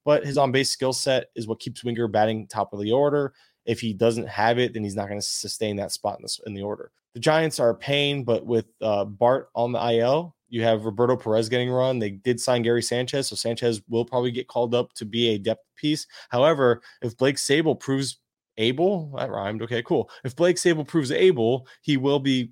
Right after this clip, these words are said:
the backup catcher and fourth outfield type. Right now, he's getting everyday run, so for the short term, Blake Sabol's still a guy that in two catcher formats, a-, uh, N L only, he's a guy who's getting plate appearances, but when Haniger returns, which it doesn't seem like he should be out much longer, maybe another couple weeks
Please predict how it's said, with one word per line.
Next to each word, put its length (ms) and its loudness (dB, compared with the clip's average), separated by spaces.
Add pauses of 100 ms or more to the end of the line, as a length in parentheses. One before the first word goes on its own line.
the 80 -6
backup 240 2
catcher 380 -2
and 280 -2
fourth 220 -4
outfield 320 -2
type. 300 -6
Right 100 -2
now, 160 0
he's 200 2
getting 340 0
everyday 360 0
run, 320 0
so 320 -2 (360)
for 100 -10
the 140 -14
short 240 -4
term, 320 0
Blake 140 2
Sabol's 360 -2
still 220 0
a 100 2
guy 300 0
that 240 2 (200)
in 160 -6
two 160 -6
catcher 240 -4
formats, 520 0 (240)
a-, 100 4
uh, 140 0
N 180 0
L 140 4
only, 420 0
he's 160 -6
a 60 -4
guy 140 4
who's 120 0
getting 220 -2
plate 160 -2
appearances, 400 -8
but 280 0 (220)
when 140 -4
Haniger 400 0
returns, 580 -4
which 300 -12 (180)
it 100 -20
doesn't 200 -2
seem 180 -6
like 80 0
he 60 -6
should 120 -10
be 60 2
out 160 2 (180)
much 200 -4
longer, 240 0
maybe 260 0
another 220 0
couple 260 -6
weeks 380 -4